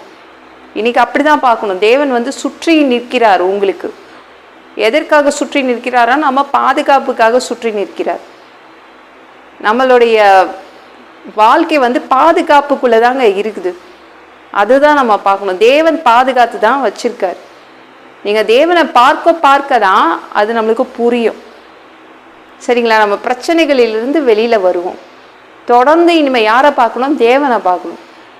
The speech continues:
தேவனுக்கு முக்கியத்துவம் கொடுங்க. எல்லாவற்றிலும் இருந்து நீங்க வெளியில வந்துருவீங்க. சரிங்களாங்க? இந்த வீடியோ பிடிச்சிருந்துச்சுன்னா மத்தவங்களுக்கு ஷேர் பண்ண மறக்காதீங்க.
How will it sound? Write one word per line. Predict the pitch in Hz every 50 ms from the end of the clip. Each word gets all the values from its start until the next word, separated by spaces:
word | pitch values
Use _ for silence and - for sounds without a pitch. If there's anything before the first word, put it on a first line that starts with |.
| - 214
தேவனுக்கு | 220 233 269 311 339 330 302 277 - 240 214 214
முக்கியத்துவம் | 214 - - - - 254 240 233 208 196 185 170
கொடுங்க. | 175 190 196 208 202 180 - - - - - - - - - - - -
எல்லாவற்றிலும் | - - 196 208 247 285 320 339 339 302 277 285 - - 320 302 311 302
இருந்து | 285 254 254 262 302
நீங்க | 285 254 226
வெளியில | 196 185 196 202 233 233 233 214
வந்துருவீங்க. | 196 185 185 185 180 180 175 170 175 170 - - - - - - - - - - - - - - - - - -
சரிங்களாங்க? | - 233 220 240 254 240 220 202 190 185 170 175 185 202 220
இந்த | 240 220
வீடியோ | 190 180 208 233 254 285 285 285
பிடிச்சிருந்துச்சுன்னா | 262 240 240 - - 254 247 226 220 - - 185 180 185 214 226 226
மத்தவங்களுக்கு | 214 214 - - 254 254 247 240 240 269 254 -
ஷேர் | - 233 233 233 233
பண்ண | - 247 233 226
மறக்காதீங்க. | 214 196 190 190 196 196 - 220 208 196 190 180 175 175